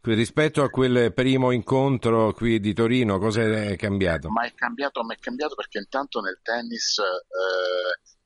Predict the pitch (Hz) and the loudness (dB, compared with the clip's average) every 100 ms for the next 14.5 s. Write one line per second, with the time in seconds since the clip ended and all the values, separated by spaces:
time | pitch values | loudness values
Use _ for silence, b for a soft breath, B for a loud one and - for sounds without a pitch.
0 | - 113 - 107 - 123 127 - 113 113 | -6 -6 -6 -16 -10 -6 -2 -2 0 -2
1 | 101 98 101 101 104 - - - 110 107 | -2 -4 -4 -4 -6 -8 -8 -4 -4 -4
2 | 101 98 107 - - 92 98 92 - 101 | -12 -6 -6 -4 -4 -2 -4 -4 -2 -4
3 | 101 87 87 98 - B B B _ - | -4 -8 -6 -6 -8 B B B _ -6
4 | 95 104 - - 123 - 117 104 95 98 | -6 -10 -10 -8 -4 -4 -2 -4 -6 -6
5 | 101 - 110 - - 101 90 92 92 - | -6 -4 -10 -6 -6 -6 -6 -6 -6 -8
6 | - 92 - - - - - 101 92 - | -6 -4 -2 -4 -8 -6 -2 -2 -2 -6
7 | - 95 - - 98 _ 107 107 _ - | -4 -6 -6 -6 -8 _ -12 -12 _ -4
8 | 107 107 - B B B 92 95 95 - | -2 0 -4 B B B -4 -2 -2 -6
9 | 104 - 101 98 98 101 110 110 110 104 | -10 -8 -8 -8 -8 -10 -8 -4 -2 -2
10 | - 110 104 101 101 107 - 101 - - | -4 -6 -6 -4 -4 -4 -4 -8 -8 -12
11 | - 104 95 95 101 101 _ 107 98 - | -8 -4 -2 -4 -6 -16 _ -4 -4 -4
12 | - - - - 95 104 95 _ - - | -6 -6 -6 -8 -4 -4 -4 _ -6 -4
13 | 104 98 107 - 117 110 - - 95 90 | -2 -4 -10 -6 -4 -4 -8 -6 -4 -4
14 | 87 - - 85 | -8 -10 -6 -6